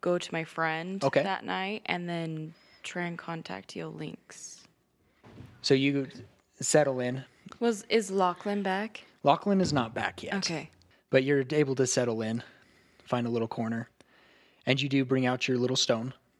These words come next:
Speaker 2: And go ahead.
Speaker 1: Okay. I say in my mind, and I go, "Yo Links, I really need to talk to you. I found another survivor at Fort Ventral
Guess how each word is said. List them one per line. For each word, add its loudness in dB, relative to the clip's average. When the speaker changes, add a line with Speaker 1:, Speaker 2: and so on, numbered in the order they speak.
Speaker 2:
And -4
go 0
ahead. 0
Speaker 1:
Okay. -6
I -2
say -4
in -8
my -6
mind, -6
and -12
I -6
go, -4
"Yo -4
Links, -6
I -4
really -4
need -10
to -8
talk -8
to -8
you. -6
I -6
found -4
another -4
survivor -4
at -6
Fort -6
Ventral -4